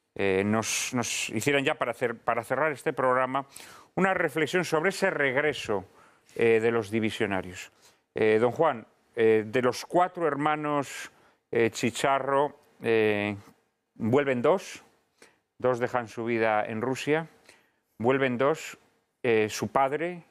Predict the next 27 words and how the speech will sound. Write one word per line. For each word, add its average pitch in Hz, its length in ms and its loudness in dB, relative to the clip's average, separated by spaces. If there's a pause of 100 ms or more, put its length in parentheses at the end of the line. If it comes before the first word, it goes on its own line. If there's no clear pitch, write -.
y 110 100 -4
uno 117 160 0
de 110 80 2
sus - 240 -8
tíos. 147 480 0 (1600)
¿La 160 160 6
España 220 440 -2
con 196 120 2
la 185 80 0
que 160 80 -8
se 160 100 -6
tropiezan 165 340 2
a 151 80 2
la 147 80 4
vuelta 156 340 0
de 139 160 2
alguna 147 540 2
manera 156 640 0 (220)
les 123 340 2
deja 151 320 2
un, 143 480 -6 (120)
un 139 120 -2
pozo 156 380 0
de 139 100 2
amargura? 135 520 0
Es 131 60 0
decir, 127 320 0